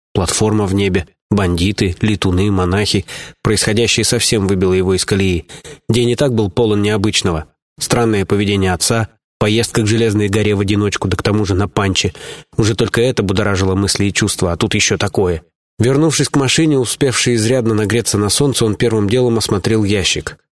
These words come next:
Похож на чемоданчик, только железный, и нет ни замка, ни защёлок, ни петель. По периметру едва различимая щель, значит, ящик не цельный, он как-то открывается. Ручка, железная скоба, аккуратно приваренная к торцу. Металл гладкий, твёрдый и достаточно толстый, чтобы не прогибаться.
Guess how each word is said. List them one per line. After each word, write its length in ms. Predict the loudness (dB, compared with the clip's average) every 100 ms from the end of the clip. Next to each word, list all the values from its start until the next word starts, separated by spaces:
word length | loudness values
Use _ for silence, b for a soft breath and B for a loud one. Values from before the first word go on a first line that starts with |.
| -4
Похож 360 | -2 0 0
на 80 | 0
чемоданчик, 640 | 0 0 0 0 -2 -4 -2
только 280 | -2 0 0
железный, 480 | 2 0 0 -4
и 120 | 0 0
нет 240 | 0 0
ни 80 | 0
замка, 380 | 0 -2 0 0
ни 140 | 0
защёлок, 600 | 0 0 0 0 0 -4
ни 60 | -4
петель. 400 | -2 0 -2 -4 _ -20 B -6
По 100 | -2
периметру 480 | 0 0 0 0 0
едва 240 | 0 0
различимая 500 | 0 0 0 0 0
щель, 380 | 0 0 0 -2 B -4
значит, 380 | 0 0 0 0
ящик 340 | 0 0 0
не 80 | -2
цельный, 400 | 0 0 0 0
он 100 | -2
как-то 280 | -4 -2 -4
открывается. 640 | 0 0 0 -2 -2 -4 -6 _ _ _ -2
Ручка, 500 | 0 0 -2 -4 -2
железная 440 | -2 0 0 0
скоба, 520 | 0 0 0 0 -2 _
аккуратно 440 | -2 0 0 0
приваренная 500 | 0 0 0 0 0
к 80 | -2
торцу. 440 | -4 -4 -2 -4 -4 _ -4
Металл 320 | -2 0 0
гладкий, 480 | 2 0 -2 -4 -6
твёрдый 460 | -2 0 0 0 0
и 40 |
достаточно 520 | -2 -2 -2 0 -2
толстый, 400 | 0 0 0 -2
чтобы 260 | 0 0 0
не 80 | 0
прогибаться. 600 | 0 0 0 -2 -2 -6